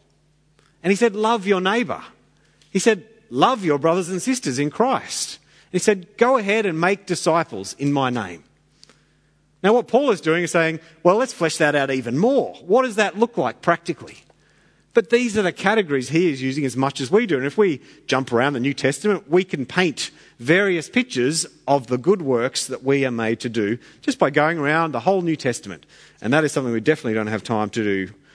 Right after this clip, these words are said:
all of tonight. The point of a picture like this, though, a point of a table like this, is to simplify it all a little bit. You can do the work and build this picture up so that you can see it as well.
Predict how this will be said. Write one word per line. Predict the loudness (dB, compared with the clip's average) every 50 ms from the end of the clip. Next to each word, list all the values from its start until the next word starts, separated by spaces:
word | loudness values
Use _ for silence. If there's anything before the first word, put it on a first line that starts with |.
| _ _ _ -6
all | -4 -2 -2 -2
of | -4 -6
tonight. | -6 -4 0 0 0 0 -2 -4 -8 -12 -12 -14 _ _ _ _ _ _ _ _ _ _ _ _ _ _ _ _ _ _ _ _ _ _ _ _ _ _ _
The | -2 -2
point | -2 -2 0 0 2 2 2
of | 0 0
a | -2
picture | -2 -2 -2 -2 0 0 0
like | 2 0 0 -2 0
this, | -2 -2 -2 -2
though, | -2 -2 0 2 2 0
a | 0 -2
point | -2 0 0 0 0
of | 0
a | -4
table | -6 -4 0 0 0 2 2 2 0 0
like | -2 -4 -4
this, | -4 -4 -4 -4 -4 -8 -14 _ _ _ _ _ _ _ _ _ _ 0
is | 0 0
to | 0 -2 -2
simplify | 0 0 0 0 0 0 -2 0 2 2 2 2 0
it | 0
all | 0 -2 0
a | 0 0
little | -2 -2 -2
bit. | -6 -12 -16 -16 -20 -20 _ _ _ _ _ _ _ _ _ _ _ _ -2
You | 0 0 2
can | 2 0 0
do | 2 0 2 2 2
the | 2 2
work | 2 2 2 2 0 -2 -4 -4 -4
and | -4 0
build | 2 4 4 4 2 0
this | -4 -6 -4
picture | -2 -4 -2 0 0 0 2
up | 2 0 -2 -2 -8 -18 _ _ _ _ _ _ _ _ _ _ _ _ _ _ _ _ _
so | -2 0 0
that | 0 0
you | 0 -2 -2 -2
can | -2 -4 -2
see | 0 0 0
it | 0 0
as | -2 0
well. | 0 0 0 0 -4 -6